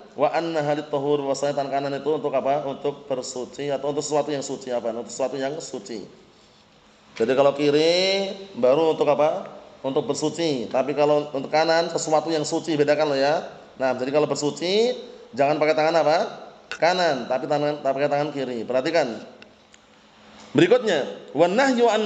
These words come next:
maskil farj bil yamin halal baul khasun bir rijal. Perhatikan ini, cukup atau dengarkan, pahami. Jangan sampai gagal paham. Larangan memegang kemaluan di sini ketika kencing dan kan-, dengan tangan kanan.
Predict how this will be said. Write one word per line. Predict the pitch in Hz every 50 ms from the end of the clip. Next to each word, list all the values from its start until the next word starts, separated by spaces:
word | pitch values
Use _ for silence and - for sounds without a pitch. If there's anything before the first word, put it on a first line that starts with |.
| 208
maskil | 226 220 - - 208 190 196
farj | 196 185 170 147 - 156 143 -
bil | 147 180 180
yamin | 180 175 175 165 165 165 180 180
halal | 151 - 156 180 208 202 196 180 175 160
baul | 170 160 160 160 160 -
khasun | - 151 180 214 247 277 - - 262 254
bir | 233 214 202
rijal. | 180 147 165 156 139 127 117 110 101 90 85 78 - - -
Perhatikan | - 117 123 120 131 120 147 143 143
ini, | 147 151 160 175 190 214 233 226 - - - - - - - _ _ _ _ _ _ -
cukup | - 156 151 - - - - 151
atau | 165 165 180
dengarkan, | 151 156 151 160 160 160 156 170 180 175
pahami. | 160 170 165 175 180 180 170 151 131 113 101 101 - - - - - _ _ _ -
Jangan | 135 139 143
sampai | 143 156 151 139 156
gagal | 139 147 135 143 156 151
paham. | 165 170 156 139 127 117 104 95 - - - - - - - - - - - - -
Larangan | - 170 190 196 202 202 214 226 240 262 254 247
memegang | 247 233 226 214 208 196 202 220 233 202 - 208 202 202
kemaluan | 202 202 196 190 190 185 190 185 185 185 180 165
di | 156
sini | 147 - 160 156 156 175
ketika | 170 175 - 165 165 160 175 156
kencing | - 156 147 139 - 151 143 143 147 143
dan | 143 143
kan-, | 139 143 147 143 143 135
dengan | 127 135 139 139 139
tangan | 139 143 147 143
kanan. | 143 143 139 135 127 123 120 123 127 127